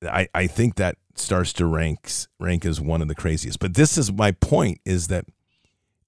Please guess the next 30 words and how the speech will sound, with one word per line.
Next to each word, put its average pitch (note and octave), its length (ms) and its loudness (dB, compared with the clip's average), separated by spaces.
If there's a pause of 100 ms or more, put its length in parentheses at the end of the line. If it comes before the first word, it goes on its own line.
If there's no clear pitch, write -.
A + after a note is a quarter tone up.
(100)
everybody B2+ 520 2 (100)
on G2+ 160 2
the, G2 120 -2 (160)
on G2+ 200 0
the F#2 160 0
earth F#2 300 -2
right F2 180 -2
now E2+ 420 -2
is F2+ 160 -4
having G#2 360 2
to - 140 -6 (320)
confront F#2 760 -2 (180)
who G#2 160 2
they F2+ 180 0
are E2+ 260 0
and F#2+ 280 0
live G2 240 2
into F#2 300 4
that. - 180 -10 (1900)
And G3 120 0
so G3+ 180 2
we're G3+ 200 2
starting C3+ 480 2
to G2+ 100 -4
see A#2+ 380 0
this F#2 280 0
true A2 520 0 (840)
threshing G2+ 440 2
floor D#2 340 -2
results. E2+ 720 -4